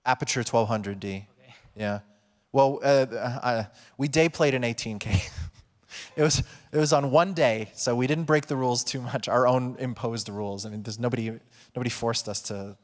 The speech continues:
Speaker 1: shoot with small lights, but, except ourselves. But yeah, we did have a, an eighteen K on one day. And that was in Thailand. In, in London, on Pinewood, we had, uh, every light you can think of. It was actually kind of surreal to come from this kind of small, scrappy location shoot and then go to stage and you have,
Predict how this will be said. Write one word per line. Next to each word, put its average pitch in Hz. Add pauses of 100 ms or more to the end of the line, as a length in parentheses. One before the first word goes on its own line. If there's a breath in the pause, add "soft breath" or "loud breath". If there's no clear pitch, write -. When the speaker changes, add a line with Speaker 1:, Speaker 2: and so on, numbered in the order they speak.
Speaker 1:
shoot -
with 110
small 104
lights, 98
but, - (280 soft breath)
except -
ourselves. - (260 loud breath)
But 131
yeah, 131
we 127
did 147
have 143
a, 120
an 120
eighteen 117
K 104
on 101
one 101
day. 98 (340 loud breath)
And 143
that 170
was 170
in 143
Thailand. 110
In, 117
in 123
London, 127
on 110
Pinewood, 120
we 113
had, 107
uh, 107
every 107
light 104
you 104
can 95
think 95
of. 101
It 110
was 98 (480 soft breath)
actually 110
kind 101
of 95
surreal 98 (220)
to -
come 101
from 98 (560 soft breath)
this 107
kind 117
of 104
small, 107
scrappy 104
location 107
shoot 101
and 104
then 107
go 104
to 101
stage 101
and 101
you 101
have, 101